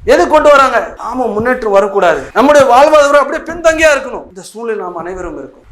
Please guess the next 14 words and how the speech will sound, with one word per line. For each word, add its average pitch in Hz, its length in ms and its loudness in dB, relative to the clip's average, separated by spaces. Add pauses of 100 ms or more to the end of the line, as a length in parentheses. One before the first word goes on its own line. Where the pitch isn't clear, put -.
(100)
இப்ப 190 160 -4
நாம் 202 200 2
அனைவரும் 226 440 2
பொறுப்பாளர். 214 500 2 (200)
அடுத்த 226 360 -2
தலைமுறை 269 400 4 (140)
இந்த 247 120 -4 (120)
நாட்டில் 269 440 2
சுதந்திரமாக 269 760 0 (280)
வாழணும்னா 294 500 4 (300)
இப்பொழுது 339 440 0
நம்ம 269 200 -2
களம்ல 277 320 0 (100)
இறங்கி 320 340 0